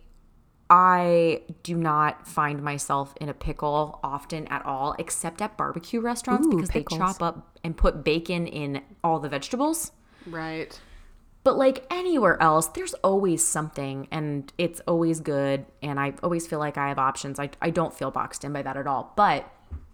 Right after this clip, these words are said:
Speaker 1: I feel like Mediterranean places have lots of
Speaker 2: Yeah.
Speaker 1: mains. So I just have so many options where that's not always the case. They're always so tasty.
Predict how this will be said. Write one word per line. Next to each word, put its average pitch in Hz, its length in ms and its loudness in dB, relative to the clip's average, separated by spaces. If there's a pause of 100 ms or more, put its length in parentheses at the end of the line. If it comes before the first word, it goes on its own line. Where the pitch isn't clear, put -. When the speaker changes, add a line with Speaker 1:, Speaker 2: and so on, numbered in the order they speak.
(300)
Speaker 1:
I - 20 -12
feel 160 180 -6
like 156 160 -4
Mediterranean 139 640 -8
places 131 420 -8
have 135 380 -6
lots 135 420 -8
of 135 180 -4
Speaker 2:
Yeah. 139 340 2
Speaker 1:
mains. 139 480 -6
So - 140 -4
I 196 100 6
just 254 160 0
have 320 100 2
so 170 300 2
many 180 360 -2
options 214 460 -4
where 185 140 0
that's 156 220 -4
not 151 200 0
always 135 380 -4
the - 80 -10
case. 151 560 -6 (640)
They're 170 140 -12
always 165 200 -6
so 190 180 -6
tasty. - 920 -8